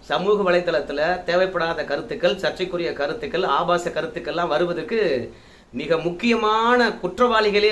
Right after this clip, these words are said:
வந்து, முதன்மையான குற்றவாளியே வந்து இந்த நெறியாளர் தான். உதாரணமா சொல்ல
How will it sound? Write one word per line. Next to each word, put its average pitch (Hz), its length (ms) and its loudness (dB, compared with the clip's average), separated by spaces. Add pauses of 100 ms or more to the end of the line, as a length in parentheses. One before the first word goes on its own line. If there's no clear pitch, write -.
(100)
வந்து, 147 180 -2 (120)
முதன்மையான 202 440 2 (140)
குற்றவாளியே 196 560 0
வந்து 139 180 -4 (140)
இந்த 165 200 -4
நெறியாளர் 165 520 0
தான். 147 260 0 (540)
உதாரணமா 202 420 2
சொல்ல 190 140 2